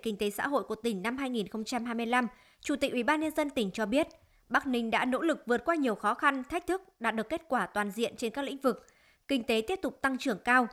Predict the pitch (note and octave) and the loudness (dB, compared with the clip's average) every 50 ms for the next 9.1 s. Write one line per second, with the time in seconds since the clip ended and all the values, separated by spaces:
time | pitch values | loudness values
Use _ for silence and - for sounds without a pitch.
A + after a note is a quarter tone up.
0 | - _ - B3+ C4 B3+ B3+ - A#3+ A3 - D#4 D#4 D#4 C#4+ B3 G#3 - C4 B3 | -8 _ -2 2 2 2 2 0 -4 -4 0 0 2 2 2 0 -2 -2 -4 -4
1 | B3 A#3 A3 G#3 G#3+ - C4+ - C#4 C4 G#3 - G3+ F#3 F#3 A3+ C#4 E4+ E4 - | 0 0 0 0 0 -2 -2 0 2 0 2 2 0 0 2 2 2 2 2 -2
2 | - _ _ - A#3+ A#3+ - - B3+ A3+ - A3+ A3+ C4 B3 - G3+ A3 - - | -18 _ _ -6 -6 -6 -4 -4 -6 -4 -2 -2 -2 0 -2 -2 -2 -4 -4 0
3 | A3 G#3+ G3 A3 A#3 G#3+ G3 F#3 - - - - - _ - F4+ F4+ F4+ E4 A#3 | 0 0 2 2 2 0 0 -2 -6 -14 -20 -20 -10 _ 0 0 2 2 -2 -2
4 | - - C#4+ D4 D4 D#4 D4 B3 A3 G3 - - A#3 A#3+ A3 C4+ A3+ B3+ F4 - | 0 0 0 0 0 -2 0 0 -2 -2 0 -2 -2 0 0 0 -2 -2 -4 -10
5 | _ _ _ - A#3 A3 A3 A3+ A#3+ G#3+ G#3 A3 A4+ - - D#4+ C#4+ B3+ B3 - | _ _ _ -4 -4 -2 2 2 2 2 2 -2 -4 -2 0 0 -2 -2 0 -2
6 | A#3+ G3 F3+ - C#4+ D#4 - D4+ B3+ A#3 - - E4+ F4+ - D4+ B3 B3 - C4+ | -2 -2 -2 -4 -8 -6 -4 -4 -4 -2 2 2 2 2 2 0 0 0 0 -2
7 | A#3 G#3+ G3+ F#3+ F3+ - - C#4 E4 - - - B3 A3+ A3 - A#3+ A#3 A3 A#3+ | -2 0 0 -2 -2 0 2 2 2 2 0 0 0 0 0 -2 -2 0 0 0
8 | G#3+ - G#3+ A3+ G3+ F#3 - D#4 D#4 - B3 G#3+ F#3+ - A3 G#3 F#3+ - B3+ C4 | -2 0 0 -2 -2 0 -2 -4 0 2 2 2 2 0 -2 -4 -2 2 2 2
9 | A#3+ | 2